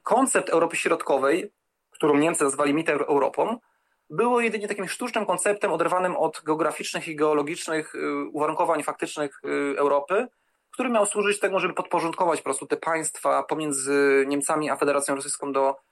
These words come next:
strefy wpływów niemieckich. I on mówił, że po przesunięciu, czyli tak zwanym odzyskaniu ziem, odzyska-, tak, przyjęciu ziem odzyskanych przez, przez, e,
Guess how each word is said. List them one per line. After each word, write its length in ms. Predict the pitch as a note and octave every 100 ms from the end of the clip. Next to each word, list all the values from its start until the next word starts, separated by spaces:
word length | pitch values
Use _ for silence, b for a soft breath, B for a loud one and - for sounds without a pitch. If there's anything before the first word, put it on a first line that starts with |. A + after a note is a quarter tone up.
| _
strefy 460 | - - D3 - C#3
wpływów 540 | - C#3+ C#3 C#3+ - - -
niemieckich. 480 | D3+ C#3+ C3 - - _ _ _ _ _ _ _ _
I 80 | D#3+
on 140 | G#3 A3
mówił, 400 | F#3 F#3 G#3+ - B B B -
że 260 | C#3+ E3+
po 100 | -
przesunięciu, 880 | - E3+ F3 G#3+ C4 - E3+ C#3 - -
czyli 200 | D3 C3+
tak 160 | C3+
zwanym 280 | C3+ E3 D3+
odzyskaniu 560 | D#3 - - F3+ F#3 D3
ziem, 300 | D3+ D3 A#2
odzyska-, 440 | C3+ C3 - - -
tak, 120 | - - _ _ _ _ -
przyjęciu 380 | - F3 F3 C#3
ziem 160 | D#3
odzyskanych 400 | C#3+ - D#3+ C#3
przez, 240 | - B2 -
przez, 340 | - - -
e, 340 | C3 C3 A#2+